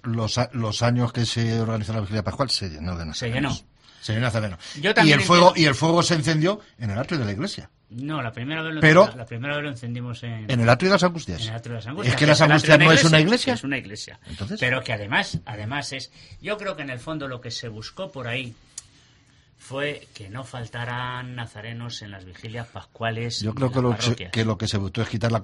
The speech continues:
Speaker 1: lo que se buscó es quitar la competencia. Porque si
Speaker 2: Pero
Speaker 1: iban a la catedral, no iban a las parroquias.
Speaker 2: Pero también te digo una cosa, también te digo una cosa.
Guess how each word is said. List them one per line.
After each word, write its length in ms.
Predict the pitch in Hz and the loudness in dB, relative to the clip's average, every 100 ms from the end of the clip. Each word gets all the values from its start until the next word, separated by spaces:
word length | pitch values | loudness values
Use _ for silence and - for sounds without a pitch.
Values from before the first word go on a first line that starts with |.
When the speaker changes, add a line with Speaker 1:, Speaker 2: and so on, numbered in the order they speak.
| - | -4
Speaker 1:
lo 200 | 107 101 | -6 -6
que 80 | 87 | -4
se 60 | |
buscó 200 | 101 - | -4 -4
es 80 | 113 | -4
quitar 260 | 107 107 117 | -4 -2 -2
la 100 | 110 | -2
competencia. 600 | 104 95 110 101 90 - _ - - _ _ _ _ _ _ | -4 -6 -6 -6 -6 -12 _ -20 -20 _ _ _ _ _ _
Porque 420 | - 87 95 87 - | -10 -8 -6 -6 -4
si 160 | - | 2
Speaker 2:
Pero 160 | 151 127 | 6 8
Speaker 1:
iban 140 | 120 | 10
a 80 | 139 | 10
la 120 | 131 | 10
catedral, 360 | 123 117 120 127 | 6 2 2 4
no 80 | 123 | 4
iban 120 | 110 | 2
a 40 | |
las 100 | 101 | 0
parroquias. 360 | 90 87 78 - | -4 -10 -12 -10
Speaker 2:
Pero 180 | 139 147 | -6 -4
también 200 | 165 233 | -4 -4
te 120 | 214 | -6
digo 140 | 156 131 | -8 -10
una 160 | 110 | -10
cosa, 380 | 160 160 120 104 - - | -10 -10 -10 -12 -20 -18
también 220 | 127 180 | -14 -12
te 100 | 185 | -12
digo 160 | 147 113 | -12 -12
una 160 | 98 87 | -16 -16
cosa. 380 | 156 156 113 | -14 -14 -16